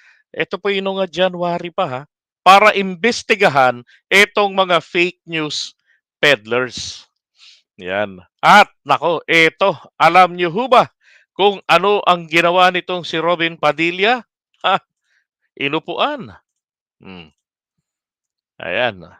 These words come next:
Ayan si Jinggoy eh. Ay, bro. <laughs> At saka, di ba sabi ko nga kanina, eh, etong itining-, itinenggang ito ni Robin Padilla, eh, napaka, ah, importante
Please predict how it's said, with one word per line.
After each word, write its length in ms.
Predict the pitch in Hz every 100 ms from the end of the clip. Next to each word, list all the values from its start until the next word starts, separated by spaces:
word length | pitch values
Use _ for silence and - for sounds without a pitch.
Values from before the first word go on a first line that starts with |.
| _
Ayan 240 | - 92
si 160 | 107 123
Jinggoy 400 | 117 123 127 160
eh. 240 | 131 123
Ay, 320 | - 170 185
bro. 400 | 160 156 160 165 _ _ _ _ _ -
<laughs> 1800 | 180 - _ _ _ _ - 214 - _ _ _ _ _ _ - - -
At 160 | - 123 -
saka, 800 | 160 151 135 147 143 143 135 135 117
di 80 |
ba 80 | 127
sabi 320 | 143 143 123
ko 80 | 127 135
nga 160 | 131 120
kanina, 480 | 123 143 143 113 101
eh, 320 | 117 120 117
etong 400 | - 151 - 156
itining-, 560 | - 151 156 143 143 139
itinenggang 800 | - 147 139 160 208 208 202 190
ito 160 | 180 180
ni 80 | 165
Robin 400 | 151 151 139 143
Padilla, 640 | 135 131 147 156 117 98 98 - - _
eh, 160 | 160
napaka, 880 | 180 180 190 180 185 - 185 180 160 _ _ _ -
ah, 560 | 143 147 147 143 139 139 -
importante 1120 | 156 160 165 147 - 139 127 147 180 226